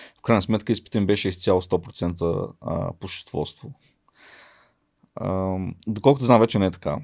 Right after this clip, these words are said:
Ам, и да, как, как започнах счетоводство, пак ще се върна назад. Съжалявам, много ми е дълга историята просто и за да, за да, за да успея да я разкажа, трябва да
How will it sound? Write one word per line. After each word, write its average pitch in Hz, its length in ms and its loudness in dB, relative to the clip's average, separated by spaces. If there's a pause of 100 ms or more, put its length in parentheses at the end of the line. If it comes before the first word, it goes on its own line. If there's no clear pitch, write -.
(1600)
Ам, 101 520 2
и 113 400 2
да, 120 420 6
как, 131 320 6
как 143 140 4
започнах 151 360 0
счетоводство, 143 640 0 (540)
пак - 140 2
ще - 80 -2
се 143 80 4
върна 131 180 6
назад. 95 380 4
Съжалявам, 107 380 4
много 117 120 6
ми 123 80 6
е 110 40 4
дълга 113 200 4
историята 101 380 4
просто 104 640 -2
и 104 80 -2
за 95 160 -4
да, 95 440 4 (120)
за 101 200 -4
да, 95 100 -8
за 98 380 -6
да 92 140 -2
успея 110 360 4
да 110 80 4
я 104 60 6
разкажа, 95 440 0
трябва 95 220 4
да 92 120 2